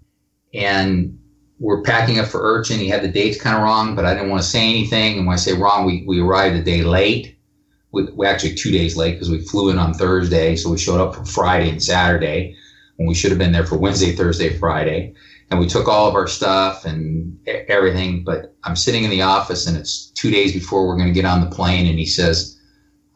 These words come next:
um, "I think I'll introduce you as team manager." And I went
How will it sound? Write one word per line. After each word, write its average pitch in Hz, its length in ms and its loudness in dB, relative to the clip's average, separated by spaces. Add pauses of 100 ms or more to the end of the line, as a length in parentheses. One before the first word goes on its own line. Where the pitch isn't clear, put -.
(140)
um, 92 400 -6
"I 98 100 2
think 131 160 2
I'll 139 80 4
introduce 107 460 2
you 92 60 0
as 85 120 -4
team 120 180 2
manager." 76 500 -2
And 80 100 0
I 85 80 2
went 85 260 0